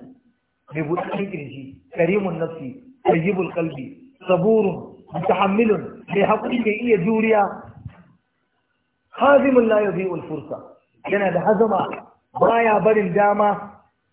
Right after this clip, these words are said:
ta neman alherinsa na duniya ko lahira, kuma baya aiki da afifa,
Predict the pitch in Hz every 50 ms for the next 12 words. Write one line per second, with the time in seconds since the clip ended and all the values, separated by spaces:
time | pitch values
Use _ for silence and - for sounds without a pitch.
0 | _ _ _ _ _ _ _ _ _ _ - 165 156 170 170 170 170 170 170 170
1 | 165 - - - _ - 143 139 135 147 170 175 160 151 - 139 139 147 147 143
2 | 147 147 151 143 131 - 127 131 135 131 131 131 131 120 110 - - - - -
3 | - - - - - _ _ _ _ _ _ _ _ _ _ _ _ _ _ 147
4 | 147 147 143 165 175 170 160 147 143 151 147 147 143 135 127 113 120 135 - -
5 | - 196 - 120 - -